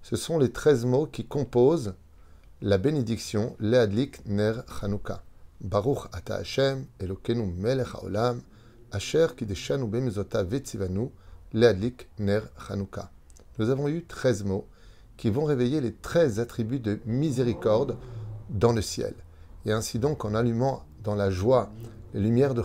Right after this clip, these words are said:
Hanouka, nous mettons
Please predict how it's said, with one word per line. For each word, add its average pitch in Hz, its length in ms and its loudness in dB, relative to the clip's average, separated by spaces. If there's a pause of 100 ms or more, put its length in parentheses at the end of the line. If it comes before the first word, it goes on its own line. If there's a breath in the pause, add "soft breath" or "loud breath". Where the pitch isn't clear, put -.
Hanouka, 104 460 -2 (600 soft breath)
nous 123 260 2 (600)
mettons 147 460 2